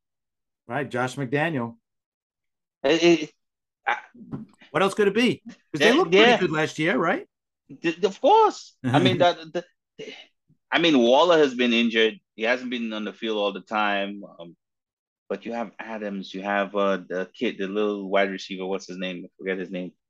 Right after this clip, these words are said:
Speaker 2: Um, damn, man. Sometimes, man, sometimes people make football way more complicated than it is, and it is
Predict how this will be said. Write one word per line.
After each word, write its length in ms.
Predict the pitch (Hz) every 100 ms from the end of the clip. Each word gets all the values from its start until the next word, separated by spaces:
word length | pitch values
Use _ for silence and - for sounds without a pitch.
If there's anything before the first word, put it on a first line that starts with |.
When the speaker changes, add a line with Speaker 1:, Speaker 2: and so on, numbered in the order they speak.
| _ _ _ -
Speaker 2:
Um, 500 | 92 85 85 85 - _ _ - _ _ _ _ _ _
damn, 340 | - - 262 -
man. 340 | 104 - - _ _ _ _ _ _ _ _ _ -
Sometimes, 500 | - 147 139 143 131
man, 380 | 120 127 123 120
sometimes 400 | - 131 127 123 -
people 220 | 117 123
make 240 | 120 117
football 380 | - 107 104 104
way 140 | 104 113
more 200 | 107 -
complicated 520 | 107 104 101 101 98
than 140 | 95
it 120 | 95 98
is, 200 | 95 - _
and 100 | 82
it 80 | 98
is 260 | 117 92